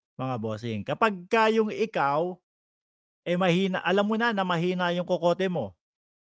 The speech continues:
tapos sasaba ka pa sa political vlogging, ay parang may s-,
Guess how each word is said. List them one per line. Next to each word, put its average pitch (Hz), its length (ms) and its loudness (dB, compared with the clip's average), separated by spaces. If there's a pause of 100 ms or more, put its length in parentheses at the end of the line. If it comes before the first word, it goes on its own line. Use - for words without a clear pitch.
(120)
tapos 175 320 0
sasaba 160 480 0
ka - 140 -6
pa 175 100 0
sa 147 160 -6
political 143 480 -4
vlogging, 131 480 -2
ay 208 80 0
parang 208 400 0
may 202 80 -4
s-, - 160 -14